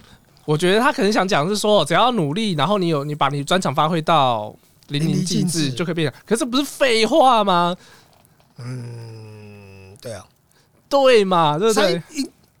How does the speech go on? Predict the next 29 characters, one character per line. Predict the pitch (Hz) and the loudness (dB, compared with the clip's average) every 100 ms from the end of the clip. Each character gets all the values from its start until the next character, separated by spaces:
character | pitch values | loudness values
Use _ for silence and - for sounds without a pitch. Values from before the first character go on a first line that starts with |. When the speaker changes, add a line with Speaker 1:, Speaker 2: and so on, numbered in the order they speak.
| - | -6
Speaker 2:
应 | 311 | -2
该 | 339 | 0
是 | 339 | -2
说 | 302 | 0
我 | 262 | 2
们 | 190 | 2
反 | 202 196 | -2 -2
过 | 277 | 0
来 | 208 | -2
讲， | 196 135 - - _ _ _ _ | -4 -8 -12 -20 _ _ _ _
你 | 196 190 170 - _ _ _ | 0 0 -2 -10 _ _ _
把 | 190 202 | -4 0
一 | |
件 | 269 | -2
事 | 233 214 | -2 -2
情 | 202 | -2
做 | 262 | 0
到 | 254 233 | -2 -2
很 | 190 202 | -4 -2
好、 | 190 | -2
很 | 151 | -2
好、 | 143 139 | -4 -4
很 | 151 180 | -4 -4
顶 | 160 131 | -4 -4
尖， | 170 165 190 - _ _ _ _ | -4 -6 -6 -10 _ _ _ _
才 | - 208 | -6 -2
有 | 240 233 226 269 302 | -2 0 2 2 0
可 | - 220 160 | 0 0 0
能 | 139 160 156 175 | -2 -2 0 -2